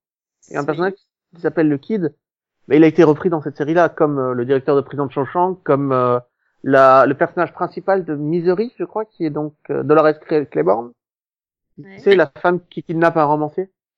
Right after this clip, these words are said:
Speaker 2: Oui, oui, je l'ai vu, Misery.
Speaker 1: Et donc, tous ces personnages se retrouvent, euh, dans, dans Castle Rock. C'est, euh, c'est ce qui la rend, c'est une, c'est un de ses principaux attraits.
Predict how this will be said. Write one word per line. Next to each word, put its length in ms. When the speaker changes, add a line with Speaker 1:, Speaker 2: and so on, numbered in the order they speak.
Speaker 2:
Oui, 100
oui, 180
je 120
l'ai 140
vu, 160
Misery. 320
Speaker 1:
Et 120
donc, 220
tous 180
ces 160
personnages 540
se 60
retrouvent, 560
euh, 200
dans, 680
dans 360
Castle 280
Rock. 220
C'est, 220
euh, 260
c'est 340
ce 60
qui 140
la 140
rend, 140
c'est 120
une, 220
c'est 80
un 80
de 60
ses 80
principaux 420
attraits. 280